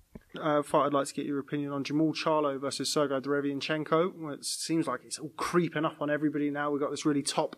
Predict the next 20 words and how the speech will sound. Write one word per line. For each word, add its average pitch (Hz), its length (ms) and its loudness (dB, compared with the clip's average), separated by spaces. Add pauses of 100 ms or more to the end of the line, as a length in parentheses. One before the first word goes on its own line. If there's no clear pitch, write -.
(140)
top - 300 8
heavy 175 340 12
end 175 180 12
to - 80 0
the 156 80 10
year, 180 180 12
which 190 200 10
I'm 156 120 6
certainly 151 280 4
not 147 120 2
complaining 165 380 8
about. 185 380 8
But 170 240 12 (420)
how 185 140 8
do 180 60 8
you 180 60 4
see 170 160 6
that 156 200 6
fight 151 260 2
going? 151 300 -2